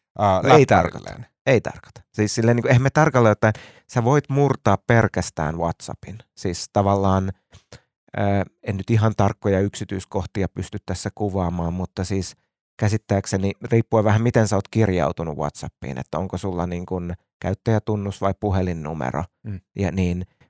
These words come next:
Speaker 2: puhelinnumerolla pystyy periaatteessa liittämään jonkun toisen laitteen siihen, että sä kunhan
Speaker 1: Mm-hmm.
Speaker 2: vaan saat sieltä puhelimesta sen turvakoodin, joten
Speaker 1: Mm.
Speaker 2: niin kuin tavallaan, että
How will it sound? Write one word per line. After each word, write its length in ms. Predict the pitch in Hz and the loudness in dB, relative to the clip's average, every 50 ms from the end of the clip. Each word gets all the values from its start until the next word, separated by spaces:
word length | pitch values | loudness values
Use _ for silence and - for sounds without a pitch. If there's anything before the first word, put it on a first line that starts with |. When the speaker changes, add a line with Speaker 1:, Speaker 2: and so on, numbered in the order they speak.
| _ | _
Speaker 2:
puhelinnumerolla 840 | - 117 107 107 101 101 95 98 101 101 98 98 98 101 101 101 95 | 0 2 2 4 4 2 2 0 0 0 0 0 0 0 0 0 -2
pystyy 460 | - - 113 107 - - - 110 107 | 0 -2 -2 -2 -2 -4 -4 -4 -2
periaatteessa 600 | - - 113 113 113 110 107 - - 110 - 120 117 | 0 0 0 2 2 0 -2 -4 -6 -8 -6 -4 -2
liittämään 380 | 127 120 - - 127 123 131 | -2 -2 -2 -4 -4 -2 -2
jonkun 160 | 131 127 - - | -2 -4 -2 0
toisen 340 | 156 143 117 101 101 92 98 | 2 2 2 2 0 0 0
laitteen 500 | 92 87 82 - _ - - 50 - - | 0 0 -2 -2 _ -8 -8 -8 -8 -8
siihen, 300 | - 64 85 90 - 76 | -6 -6 -6 -6 -6 -6
että 200 | 87 _ - 90 | -8 _ -8 -8
sä 120 | - 87 - | -8 -8 -8
kunhan 240 | - 98 95 92 95 | -6 -4 -2 -2 -2
Speaker 1:
Mm-hmm. 80 | 98 98 | 0 0
Speaker 2:
vaan 120 | 92 95 | -2 0
saat 220 | 92 101 95 95 - | 0 0 -2 0 -2
sieltä 200 | 101 98 104 101 - | -4 -4 -4 -4 -2
puhelimesta 580 | 110 107 98 90 92 85 85 73 98 - 104 | 0 0 2 2 0 -2 -4 -6 -8 -6 -6
sen 200 | 95 104 98 101 98 _ _ _ _ _ _ _ - | -4 -4 -4 -6 -6 _ _ _ _ _ _ _ -4
turvakoodin, 640 | 117 110 98 87 85 - - - - 50 - 64 65 | -4 -2 -2 -2 -6 -8 -8 -10 -8 -8 -6 -6 -4
joten 160 | 65 - 127 98 | -2 0 0 0
Speaker 1:
Mm. 60 | 95 | -2
Speaker 2:
niin 80 | 95 | -2
kuin 80 | 90 98 | -4 -2
tavallaan, 200 | - 101 98 104 | 0 0 2 2
että 140 | 101 - _ | 0 -2 _